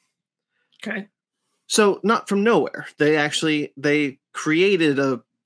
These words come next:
Speaker 2: they created a kind of a variant of a sh-, of a Siva Linga for the Sankara stones.
Speaker 1: Well, it sounds, it sounds like to an extent that all they did was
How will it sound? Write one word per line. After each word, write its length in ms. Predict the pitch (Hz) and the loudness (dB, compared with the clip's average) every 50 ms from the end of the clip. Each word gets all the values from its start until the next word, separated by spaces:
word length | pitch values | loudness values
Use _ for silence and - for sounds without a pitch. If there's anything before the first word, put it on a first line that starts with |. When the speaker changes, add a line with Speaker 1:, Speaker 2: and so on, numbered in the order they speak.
| - | -10
Speaker 2:
they 140 | 139 147 147 | -6 -6 -6
created 520 | 143 - - - 151 156 165 170 165 156 139 | -6 -6 -10 -6 -4 -2 0 0 0 0 -2
a 100 | 139 131 | -2 -4
kind 200 | - - 160 147 | -2 -2 0 0
of 140 | 139 123 127 | 2 0 0
a 100 | 127 123 | -2 -2
variant 720 | 127 147 147 151 147 131 117 82 69 69 78 - - - - - | 0 0 0 2 2 0 0 -2 -4 -6 -8 -10 -10 -10 -6 -6
of 120 | 143 123 | -4 -2
a 60 | 127 127 | -2 -2
sh-, 140 | - - - - | -2 -6 -4 -6
of 160 | 139 127 123 | -6 -6 -4
a 140 | 110 107 117 | -6 -6 -6
Siva 300 | - - 147 127 107 117 | -4 -4 -4 -4 -2 -2
Linga 480 | 120 131 127 113 - - - - - _ _ _ _ _ _ - | -2 -2 -4 -4 -6 -8 -10 -12 -16 _ _ _ _ _ _ -10
for 80 | - | -10
the 100 | 120 120 | -8 -8
Sankara 420 | - - 123 120 - 120 - 71 101 | -8 -8 -8 -6 -4 -4 -4 -4 -6
stones. 480 | - - - - - - - - - _ _ _ _ _ _ _ _ | -8 -8 -10 -12 -12 -14 -16 -18 -18 _ _ _ _ _ _ _ _
Speaker 1:
Well, 260 | - 208 214 214 208 202 | -2 2 2 4 4 2
it 100 | 180 170 | 0 0
sounds, 440 | 254 254 269 269 254 214 - - - _ _ | -2 0 0 0 -2 -4 -6 -12 -14 _ _
it 240 | - 165 156 147 139 | -6 -6 -6 -4 -4
sounds 340 | - 240 233 233 233 214 220 | -4 -2 0 0 -2 -2 -2
like 220 | 185 170 160 - | -2 -2 -2 -4
to 140 | - 180 156 | -6 -6 -6
an 100 | 147 147 | -6 -6
extent 380 | 135 - - - 175 156 139 - | -6 -8 -4 -4 -4 -4 -4 -4
that 200 | 139 139 135 - | -6 -8 -8 -8
all 180 | - 165 151 143 | -6 -4 -4 -4
they 160 | 143 131 127 | -4 -6 -8
did 320 | 123 123 151 147 131 123 127 | -8 -8 -6 -6 -6 -6 -8
was 400 | 131 127 123 123 127 - - | -8 -8 -8 -8 -10 -10 -12